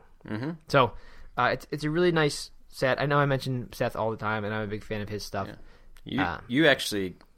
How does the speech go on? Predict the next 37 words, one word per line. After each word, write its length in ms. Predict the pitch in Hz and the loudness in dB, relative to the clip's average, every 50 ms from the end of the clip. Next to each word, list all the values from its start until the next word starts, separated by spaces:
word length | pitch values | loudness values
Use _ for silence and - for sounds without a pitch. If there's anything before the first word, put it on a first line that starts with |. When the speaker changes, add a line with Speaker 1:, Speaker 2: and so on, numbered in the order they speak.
| - - - | -20 -12 -6
Speaker 1:
had 160 | 101 101 - | -6 -2 2
purchased 240 | - 113 101 - - | 2 2 2 2 -2
four 120 | 110 101 | -2 -2
pack, 280 | - 98 90 90 92 - | 0 0 -2 -2 -2 -2
gave 160 | 101 101 107 | -2 -2 0
me 160 | 107 104 95 | 0 0 0
Speaker 2:
and 100 | 95 90 | 0 2
Speaker 1:
that 140 | 92 90 92 | 2 2 2
Speaker 2:
gave 80 | 117 - 85 | 2 2 2
you 80 | 98 | 2
Speaker 1:
book, 20 | - 156 - | 2 2 0
Speaker 2:
one. 80 | - - - | -4 -8 -8
Speaker 1:
and 160 | 92 95 95 | -8 -4 -4
I 60 | 95 98 | -4 -2
did 200 | 104 127 123 104 | 0 2 2 2
it, 240 | 98 101 95 - - | 2 0 0 -2 -6
and 120 | 104 98 98 | -8 -6 -6
that's 180 | 95 98 - | -6 -6 -8
part 320 | - - - 117 110 113 110 | -8 0 4 4 6 6 4
of 200 | 104 95 95 101 | 2 -2 -4 -6
the 100 | 101 98 | -4 -4
reason 340 | 98 98 95 101 95 92 | -4 -4 -4 -4 -4 -2
why 420 | 90 85 85 85 85 90 87 90 - - - - - - - - - - - - - | 0 0 2 2 2 0 -2 -4 -6 -10 -20 -20 -20 -20 -20 -20 -20 -20 -18 -14 -14
I 80 | 82 80 - - - | -14 -14 -14 -12 -8
quit 140 | - 107 - | -6 -4 -2
my 100 | 92 92 | -2 -2
job 300 | 90 92 90 104 104 117 | 0 2 2 2 2 0
and 140 | 104 101 98 | -2 0 0
live 220 | 98 101 98 - - - - 113 | -2 -2 -2 -2 -4 -2 0 2
in 100 | 110 113 | 4 6
Asheville 360 | 143 170 - - 107 92 95 | 6 4 4 2 -2 -2 0
now. 160 | 90 92 123 | 2 4 4
<laughs> 40 | 139 | 4
Speaker 2:
Look 220 | 143 143 139 131 | 4 4 4 4
Speaker 1:
So, 80 | 139 147 | 6 10
Speaker 2:
at 40 | 160 | 10
that. 260 | 220 233 190 - | 10 10 8 4